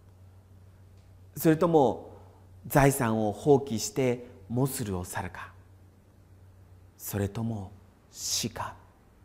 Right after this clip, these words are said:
十万人の兄弟姉妹が全てを置いて去ることを強要されたそうです。二千五年には、イラクには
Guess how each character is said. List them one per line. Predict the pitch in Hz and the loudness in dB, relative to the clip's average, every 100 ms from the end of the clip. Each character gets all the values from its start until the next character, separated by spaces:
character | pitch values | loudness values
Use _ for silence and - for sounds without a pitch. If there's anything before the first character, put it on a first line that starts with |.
| - - - - - - - - - - - - - - - - - - - - - - - - | -20 -20 -20 -20 -20 -20 -20 -20 -20 -20 -20 -20 -20 -20 -20 -20 -20 -20 -20 -20 -20 -20 -12 -8
十 | 117 131 147 | -2 4 4
万 | 156 156 156 | 6 4 2
人 | 151 151 | 2 2
の | 147 143 143 - - | 2 2 0 -6 -6
兄 | 139 | 4
弟 | 127 131 | 6 6
姉 | 135 - 143 113 104 | 4 2 0 0 -2
妹 | |
が | 123 127 110 - - - | -2 -2 -4 -8 -20 -16
全 | - - 151 139 | -6 -2 4 4
て | 131 113 | 4 2
を | 104 110 - | 2 0 -2
置 | 123 | -2
い | 123 | -2
て | 123 139 127 - - - | -2 -2 -2 -6 -18 -20
去 | - - 127 | -12 -4 -2
る | 110 | -2
こ | 101 | -4
と | - 101 | -4 -4
を | 95 - | -4 -6
強 | 131 127 131 | -4 0 2
要 | 131 131 127 | 2 2 0
さ | 135 | -4
れ | 120 | -4
た | 117 117 | -4 -6
そ | - 104 | -8 -12
う | |
で | 78 | -12
す。 | - - - _ _ - - _ _ - - - - - - - - - - - - - - - | -18 -20 -20 _ _ -20 -20 _ _ -20 -20 -20 -20 -20 -20 -20 -20 -20 -20 -20 -20 -20 -20 -4
二 | 147 | -2
千 | 143 208 180 131 | 6 6 6 4
五 | 123 | 4
年 | 131 139 | 4 2
に | 135 | 0
は、 | 117 113 104 - - - - - - - | 0 -2 -2 -6 -18 -20 -20 -20 -12 0
イ | |
ラ | 147 147 | 6 6
ク | - | 4
に | 104 101 | 0 2
は | 104 104 - | 2 0 -6